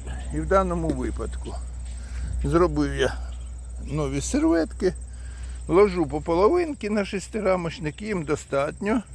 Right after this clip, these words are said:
я вважаю. І будемо ложити іще по такому пакетику, грам по вісімсот,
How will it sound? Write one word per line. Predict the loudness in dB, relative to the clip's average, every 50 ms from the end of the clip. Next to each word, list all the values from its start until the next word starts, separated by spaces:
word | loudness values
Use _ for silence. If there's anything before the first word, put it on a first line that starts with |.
| -16 -14 -10
я | -4 0 2 2 2
вважаю. | 2 2 0 0 0 0 2 2 2 2 0 -2 -4 -10 -16 -16 -18 -16 -18 -20 -20 -20 -20 -18 -18 -18 -16 -16 -16 -16 -16 -18 -18 -18 -18 -18 -18 -18 -18 -10 0
І | 2 6 6 6 6 4 0 -6 -14 -12 -10
будемо | -6 -4 -2 0 0 0 0 0 -2 -2 -4 -8 -10 -4
ложити | 0 0 0 2 2 0 -2 0 -2 -2 -2 -2
іще | -2 -2 2 4 4 4 2 0 -8 -16 -20 -20 -20 -18 -18 -18 -20 -20 -20 -20 -20 -20 -20 -20 -20 -20 -20 -18 -18 -16 -16 -4 0
по | 0 0 2
такому | 0 -2 -2 0 0 2 2 0 -2
пакетику, | -2 -2 -4 -4 -2 0 0 0 0 -2 -6 -10 -8 -10 -10 -12 -12 -14 -18 -20 -20 -20 -20 -20 -20 -20 -20 -20 -20 -20 -18 -18 -18 -18 -18 -18 -18 -18 -14 -8
грам | -4 0 2 2 2 2 -2
по | -6 -6 -6 -4 -4
вісімсот, | -6 -6 -6 -8 -8 -8 -6 -4 -4 -4 -4